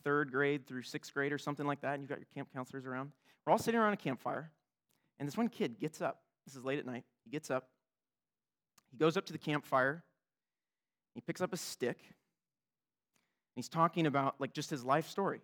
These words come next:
just what happened in his life. And he gets to, you know, "This is when I asked Jesus into my heart," throws a stick in the fire, and goes sits down. While he's walking back, everyone's clapping.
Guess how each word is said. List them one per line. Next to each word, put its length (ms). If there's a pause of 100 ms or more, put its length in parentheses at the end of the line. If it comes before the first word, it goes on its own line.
(120)
just 100
what 80
happened 240
in 60
his 100
life. 240 (1000)
And 60
he 60
gets 180
to, 400
you 60
know, 100
"This 220
is 80
when 120
I 100
asked 220
Jesus 380
into 120
my 140
heart," 300 (1120)
throws 200
a 40
stick 240
in 60
the 80
fire, 500 (800)
and 80
goes 160
sits 220
down. 240 (560)
While 100
he's 100
walking 280
back, 180
everyone's 220
clapping. 420